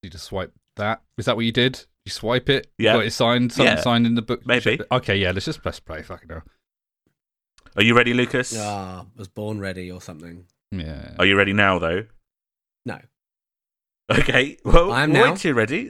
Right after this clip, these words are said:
Speaker 1: Okay.
Speaker 2: Okay, good. Are you ready now, though?
Speaker 3: Yeah.
Speaker 2: Okay,
Speaker 1: Still
Speaker 2: it's
Speaker 1: ready,
Speaker 2: not a
Speaker 1: that's good.
Speaker 2: momentary
Speaker 1: Yeah.
Speaker 2: thing. You're still ready?
Speaker 3: <laughs> Yeah.
Speaker 1: You might,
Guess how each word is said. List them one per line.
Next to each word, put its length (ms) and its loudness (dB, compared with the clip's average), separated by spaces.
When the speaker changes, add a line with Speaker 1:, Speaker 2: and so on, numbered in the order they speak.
Speaker 1:
Okay. 200 2
Speaker 2:
Okay, 260 2
good. 300 0
Are 80 4
you 80 4
ready 120 4
now, 260 4
though? 200 -2
Speaker 3:
Yeah. 240 -4
Speaker 2:
Okay, 100 4
Speaker 1:
Still 140 4
Speaker 2:
it's 80 6
Speaker 1:
ready, 120 2
Speaker 2:
not 60 4
a 100 4
Speaker 1:
that's 80 2
good. 120 6
Speaker 2:
momentary 340 2
Speaker 1:
Yeah. 60 2
Speaker 2:
thing. 360 -2
You're 100 -2
still 220 2
ready? 340 2
Speaker 3:
<laughs> 40 -14
Yeah. 140 0
Speaker 1:
You 100 -6
might, 140 -4